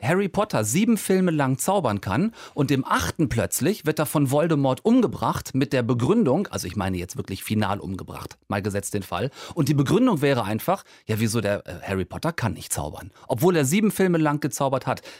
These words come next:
Was ich Nolan vorwerfe hier ist, er macht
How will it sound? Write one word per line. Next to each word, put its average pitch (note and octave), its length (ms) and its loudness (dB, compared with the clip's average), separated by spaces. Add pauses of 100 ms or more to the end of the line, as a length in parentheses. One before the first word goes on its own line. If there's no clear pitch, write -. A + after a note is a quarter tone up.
Was A2 120 0
ich B2 140 0
Nolan C3 340 4
vorwerfe F3+ 600 0
hier F#3 260 -2
ist, G3+ 220 -2 (340)
er B2 120 2
macht B2 280 2